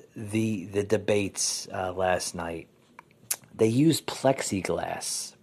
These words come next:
Plexiglass, yeah, folks. Uh, and, uh, they pretty much moved the podiums an extra, what, six feet? So instead of them being six feet away from one another, they were actually twelve feet away from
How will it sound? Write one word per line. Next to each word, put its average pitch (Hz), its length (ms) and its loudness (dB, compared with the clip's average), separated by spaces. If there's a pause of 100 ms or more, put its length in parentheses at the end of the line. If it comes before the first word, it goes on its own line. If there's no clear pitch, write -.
Plexiglass, - 960 2
yeah, 101 160 0
folks. - 540 -8 (680)
Uh, 92 380 4
and, 95 300 2
uh, 95 260 4 (720)
they - 140 -4
pretty 127 340 4
much 113 320 2
moved 120 320 8
the 110 100 6
podiums 107 680 6
an 95 100 2
extra, 98 460 4
what, 87 260 0
six - 300 -2
feet? 110 460 -2
So 98 220 4
instead - 240 -2
of 113 120 0
them 117 200 6
being 104 280 0
six - 320 -2
feet 110 180 4
away 98 240 6
from 104 220 -2
one 95 100 4
another, 92 340 2
they 95 120 0
were - 160 0
actually 120 320 0
twelve 107 400 4
feet 117 180 4
away 95 240 4
from 90 320 -4